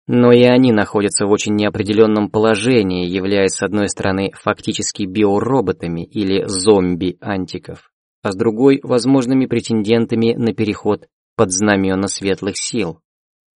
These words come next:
так как, обладая полной информацией о деятельности своих хозяев, их душа на одном из этапов полной черноты может восторжествовать над формой, материей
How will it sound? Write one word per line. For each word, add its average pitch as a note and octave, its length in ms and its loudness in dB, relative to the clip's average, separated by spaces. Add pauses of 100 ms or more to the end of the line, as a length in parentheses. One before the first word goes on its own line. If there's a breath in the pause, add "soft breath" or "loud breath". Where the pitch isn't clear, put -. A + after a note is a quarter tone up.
(280)
так G#2+ 160 -6
как, G#2 180 -4
обладая G2+ 400 2
полной G2+ 460 2
информацией G2+ 960 -2
о G#2+ 140 -4
деятельности F#2+ 800 -2
своих F#2+ 320 -4
хозяев, F#2+ 500 -4 (560)
их A#2+ 160 2
душа B2 300 0
на A2+ 120 2
одном G#2+ 280 0
из G2+ 80 -4
этапов G2+ 420 -4 (380)
полной F2 400 2
черноты F2+ 680 -4 (560)
может B2+ 500 0
восторжествовать C3 1400 -2
над A2 200 -6
формой, A#2+ 540 0 (220)
материей A2+ 760 0